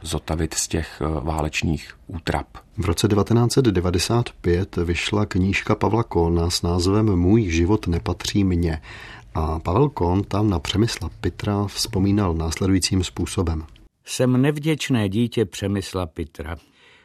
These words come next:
Speaker 3: Ač bezdětný, měl po celém světě desítky takových dětí, jako jsem já, a s mnohými z nich si dopisoval. Mnohé z nich ho navštěvovali a nepřestali v něm vidět svého staršího přítele a učitele.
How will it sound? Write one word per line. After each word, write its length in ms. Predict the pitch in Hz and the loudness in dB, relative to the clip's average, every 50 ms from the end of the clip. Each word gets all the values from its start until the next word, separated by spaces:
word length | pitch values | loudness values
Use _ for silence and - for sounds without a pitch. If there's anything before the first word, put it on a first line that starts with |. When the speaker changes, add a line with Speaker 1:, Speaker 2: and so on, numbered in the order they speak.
| _ - | _ 0
Speaker 3:
Ač 180 | - 120 117 120 | 0 0 0 0
bezdětný, 600 | 117 135 156 151 143 139 156 151 - 156 151 147 | 2 2 2 2 2 0 0 0 2 2 2 4
měl 240 | 143 127 117 107 104 | 4 4 4 4 2
po 160 | 98 - 123 | 2 0 -2
celém 340 | 120 - 139 135 135 131 131 | -2 0 0 2 2 2 0
světě 380 | - - 127 127 120 - 123 113 | 0 2 2 2 4 4 2 2
desítky 640 | 110 113 123 - - 113 107 87 - - 107 95 | 2 0 0 0 0 -2 -4 -4 -4 -4 -4 -2
takových 520 | - 104 95 - - 107 95 98 87 90 87 | -2 -4 -6 -2 -2 -2 -2 -2 -4 -2 -2
dětí, 300 | 101 101 - - 98 90 | -2 -2 -2 -2 -2 -2
jako 260 | 90 85 - 85 85 | -2 -2 -2 -6 -8
jsem 240 | - - 82 76 80 | -6 -6 -6 -4 -4
já, 300 | 82 85 82 80 78 - - - - - - - _ - | -2 -2 0 -2 -2 -4 -8 -20 -20 -20 -20 -18 _ -4
a 100 | 101 95 | -2 -2
s 120 | - - | -2 -2
mnohými 520 | 104 110 113 127 131 147 147 143 131 113 98 | 0 2 2 4 4 4 2 2 2 2 2
z 120 | 92 95 | 0 0
nich 240 | 104 113 123 - - | 0 0 0 0 -2
si 140 | - 117 113 | -2 0 2
dopisoval. 720 | 117 110 - 117 104 - - 95 85 80 80 80 80 80 - - - - - - - | 0 0 0 -2 -4 -4 -4 -6 -4 -2 0 0 0 -2 -6 -10 -20 -20 -20 -10 -2
Mnohé 400 | 113 117 123 123 113 120 120 110 | 2 4 4 4 6 6 4 4
z 100 | 101 107 | 2 2
nich 280 | 113 123 135 143 131 101 | 2 2 2 2 2 0
ho 200 | 90 85 98 104 | -2 -2 -2 0
navštěvovali 760 | 110 120 120 - - - 131 127 127 123 123 127 127 135 - | 2 2 0 0 -2 0 2 2 2 2 2 2 2 0 0
a 100 | 110 101 | 0 0
nepřestali 680 | 101 107 120 - - - 139 - - - 123 123 127 123 | 0 0 0 -2 -2 -4 -4 -4 -2 -2 0 2 2 2
v 60 | 117 | 2
něm 200 | 113 104 95 90 | 2 0 0 0
vidět 320 | 98 107 101 123 123 - | 0 0 0 0 -2 -2
svého 340 | - - 101 104 98 101 95 | -4 -4 -2 0 0 0 -2
staršího 640 | - - - - 107 113 110 - - 117 98 95 80 | -2 -4 -2 -2 -2 -2 -2 -2 -2 -2 -2 -2 -4
přítele 560 | - - - 101 95 - - 107 104 104 - - | -4 -4 -4 -4 -4 -2 -2 -2 -2 -2 -2 -4
a 200 | 92 - - - | -8 -10 -8 -10
učitele. 520 | 90 - - 104 87 - - 69 73 | -10 -6 -6 -6 -6 -8 -12 -14 -14